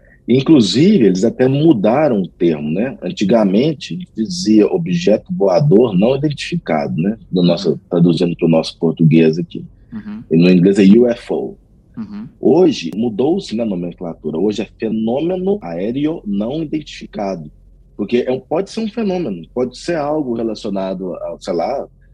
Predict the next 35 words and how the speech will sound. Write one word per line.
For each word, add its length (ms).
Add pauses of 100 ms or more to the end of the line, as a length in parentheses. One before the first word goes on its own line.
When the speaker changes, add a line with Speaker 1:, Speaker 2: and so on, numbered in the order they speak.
(140)
Speaker 1:
atmosfera 960
que 120
a 40
gente 180
não 80
conhece, 640
entendeu? 420 (260)
Speaker 2:
Uhum. 340
Speaker 1:
Então, 340
assim, 340
eles 300
mudaram 580
justamente 540
por 100
causa 260
disso, 380
porque 240
é 220
difícil 400
você 80
chegar 500
e 60
ver 80
uma 200
bola 320
prateada 600
no 100
céu 300
e 60
falar 320
que 80
aquilo 320
é 20
uma 140
nave, 400